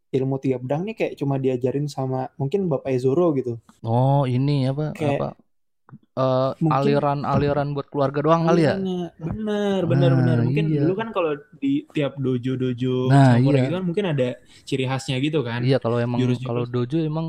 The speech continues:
Speaker 2: di setiap cerita Jepang emang gitu sih, punya apa,
Speaker 1: Bener.
Speaker 2: khas jurus gitu sih.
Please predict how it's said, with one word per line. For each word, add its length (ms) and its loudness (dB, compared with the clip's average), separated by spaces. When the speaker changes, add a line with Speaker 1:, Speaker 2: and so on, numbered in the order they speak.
Speaker 2:
di 160 -4
setiap 480 -6
cerita 380 -6
Jepang 380 -4
emang 240 -2
gitu 160 -8
sih, 160 -8
punya 400 -2
apa, 180 -8
Speaker 1:
Bener. 640 -6
Speaker 2:
khas 320 -8
jurus 400 -6
gitu 320 -8
sih. 160 -12